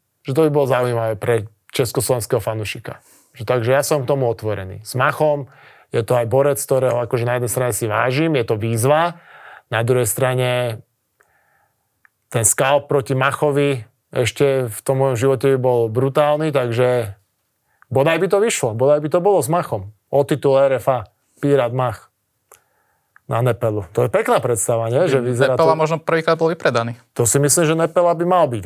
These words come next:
Speaker 1: vypredaný pri takomto zápase.
Speaker 2: Pri Machovi ma ešte napadlo, že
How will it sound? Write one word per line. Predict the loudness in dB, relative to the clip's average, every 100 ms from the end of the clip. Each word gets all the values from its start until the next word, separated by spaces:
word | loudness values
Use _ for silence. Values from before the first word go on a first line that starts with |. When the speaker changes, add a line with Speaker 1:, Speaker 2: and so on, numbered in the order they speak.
| -8
Speaker 1:
vypredaný | -6 -6 -6
pri | -6 -8
takomto | -8 -8 -8
zápase. | -8 -8 -12 -10 -12 -12 -14 -20 -20 -20 -18 -18 -18 -20 -20 _ _
Speaker 2:
Pri | -2
Machovi | 0 0 0
ma | 0
ešte | -2
napadlo, | -2 0 0 0
že | 2 0